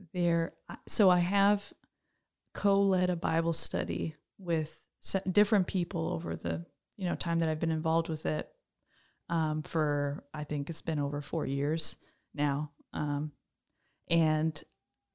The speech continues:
it just depends on what you mean by pastor. So, like, I, I love talking about the Bible.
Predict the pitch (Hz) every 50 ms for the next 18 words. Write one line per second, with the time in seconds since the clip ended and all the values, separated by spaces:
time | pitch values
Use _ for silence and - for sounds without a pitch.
0 | _ _ _ _ _ - - 190 185 - - 240 226 - - 277 - 247 220 196
1 | 190 180 170 165 156 156 151 151 147 143 - - 151 160 156 - - - - -
2 | 185 185 185 180 180 - - - 185 190 190 190 202 - - 180 175 165 165 165
3 | 170 175 175 180 - - - 160 160 - - 170 160 160 160 160 175 165 160 -
4 | 151 151 160 156 156 156 151 151